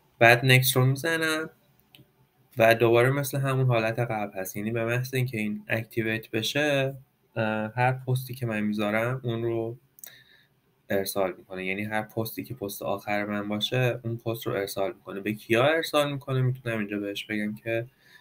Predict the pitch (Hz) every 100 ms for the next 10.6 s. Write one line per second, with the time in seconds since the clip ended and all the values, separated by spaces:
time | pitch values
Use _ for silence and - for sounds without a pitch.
0 | _ - 101 101 98 107 107 113 - 104
1 | 98 95 95 95 95 95 92 92 - 92
2 | - 92 90 90 98 92 87 - 98 95
3 | 95 92 90 95 90 - _ 104 90 -
4 | - 127 _ _ _ _ _ _ _ _
5 | _ _ _ _ - _ - - _ _
6 | _ 117 107 107 104 104 - 110 117 123
7 | 123 123 117 113 107 - 113 113 110 113
8 | 110 101 101 110 107 110 117 117 117 113
9 | 113 117 104 - 127 - 151 147 135 139
10 | 139 123 - 107 104